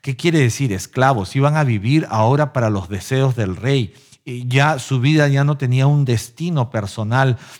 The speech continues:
desde el orden de conquista que había tenido Babilonia sobre Judá. Ahora, esto es en el orden de conquista, porque en el orden espiritual había un plan que se había echado adelante y ese es Dios.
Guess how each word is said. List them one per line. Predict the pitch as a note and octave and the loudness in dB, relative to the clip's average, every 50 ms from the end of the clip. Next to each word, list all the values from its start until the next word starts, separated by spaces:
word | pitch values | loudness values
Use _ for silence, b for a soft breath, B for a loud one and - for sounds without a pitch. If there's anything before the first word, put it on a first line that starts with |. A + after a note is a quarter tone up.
| B _ | B _
desde | A#2+ A2+ C3 C3 A#2 G#2 A#2 B2+ B2 B2 - - B2 | -2 2 2 2 2 0 -2 0 0 0 -2 -4 -4
el | A#2+ A2+ A#2 | -2 2 4
orden | B2+ C#3 C#3+ C3+ C3+ C3 C3+ C#3 C3+ C#3 C3+ C3+ B B B B B - | 4 4 4 2 2 0 2 2 2 0 -2 -4 B B B B B -2
de | A#2 B2 A#2 - | -2 -2 -2 0
conquista | A#2 A#2 A#2+ A#2 A2 - D3 E3 D#3+ C3 - - A2 G2+ | 0 2 2 2 0 -2 -4 -2 -2 -2 -2 -4 -4 -4
que | - G#2 | -4 -4
había | G2 G#2+ A#2+ B2 B2 - | -2 0 0 0 0 0
tenido | A#2 A2+ A#2 A#2+ A#2 B2 A#2+ | -2 -2 -2 0 0 0 0
Babilonia | A2+ A#2 A2 G#2 G#2+ G2+ A2 A#2+ A#2+ B2 B2 B2+ A#2+ | 2 0 0 0 -2 0 2 2 2 2 0 0 -2
sobre | - - B2 A2+ A2+ A2+ | -2 -2 -2 -2 -2 -2
Judá. | - - B2 A2+ A2+ B2+ C3+ B2+ G#2 - _ b b b b b b b | -2 -2 -2 0 0 2 0 0 -2 -6 _ b b b b b b b
Ahora, | - B2 B2 B2+ C3+ C#3 B2 G#2 G2+ - - | 0 4 4 6 6 6 4 2 0 -2 -2
esto | C#3+ E3 F3 E3 - - D3 C#3 C3+ | -2 -2 -2 -2 -4 -2 0 2 2
es | D3+ D3+ D3+ | 2 0 -2
en | C#3 B2+ A#2 | -4 -2 -2
el | A2 A2 | 2 2
orden | B2 C3+ C3+ C3 C#3+ C#3 C3+ | 2 2 2 2 0 0 0
de | C3 B2 A#2 | 0 -2 0
conquista, | - B2 A#2+ A2+ - E3+ F3 - - B2+ A2+ | 0 0 0 -2 -4 -8 -10 -6 -6 -8 -6
porque | - B2 A2+ - A#2+ | -4 -8 -6 -6 -4
en | A#2 | -4
el | A2+ A2 A#2+ | 0 2 4
orden | C#3 E3+ F3+ F#3 G3 F3 | 4 4 2 0 -4 -2
espiritual | C#3+ A#2+ - - - A#2 G#2+ A2 G2 - B2+ C3 C#3 D#3 F3+ E3+ B B B B B B _ _ | -2 -2 -4 -4 -6 -4 -4 -4 -4 -2 0 2 2 2 0 -2 B B B B B B _ _
había | A2 A2+ A2 G#2+ B2 B2+ C3+ C3 A#2+ A#2+ | -4 -2 -2 0 0 0 2 2 4 4
un | B2+ C3+ C#3 C3 B2 A#2 | 4 4 4 4 2 -2
plan | - _ _ C3 B2 B2+ C3 B2 A2+ G#2 G2+ A2 A2+ | -6 _ _ -2 0 2 2 2 0 -2 -2 -4 -6
que | - - G2 | -6 -8 -8
se | - - F#2+ | -6 -6 -6
había | F#2+ G#2+ A2+ A#2 A2 | -4 -2 0 0 0
echado | G#2+ G2 - - A#2 A2 A2 A2 A2 A2 | -2 -4 -4 -4 -2 -2 0 -2 -2 -2
adelante | G2+ F#2+ F#2+ G2 A2 A2 A#2 A#2 A2+ A2 A#2+ A2+ A2+ b b b b | -2 -4 -4 -2 -2 0 0 -2 -4 -4 -4 -6 -6 b b b b
y | - A2 G#2 G#2+ A2 | -12 -8 -6 -2 -2
ese | A#2+ A2+ - - G#2 | -2 -2 -2 -4 -6
es | G#2 F2+ F2 F2 | -6 -8 -10 -12
Dios. | F#2 F#2 F#2 E2+ D2+ - - - | -10 -10 -8 -8 -10 -12 -16 -20